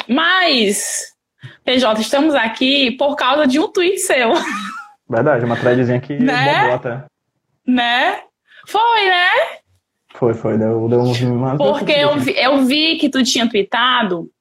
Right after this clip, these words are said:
Speaker 1: é, que tu tweetou uma, uma coisa que eu já tava meio que pensando, porque eu acho que passado, passado o,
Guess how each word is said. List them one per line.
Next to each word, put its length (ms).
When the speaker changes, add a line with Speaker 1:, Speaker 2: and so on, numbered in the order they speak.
Speaker 1:
é, 640
que 100
tu 140
tweetou 280
uma, 180
uma 220
coisa 280
que 80
eu 100
já 180
tava 260
meio 180
que 80
pensando, 540
porque 200
eu 80
acho 300
que 140
passado, 880
passado 640
o, 440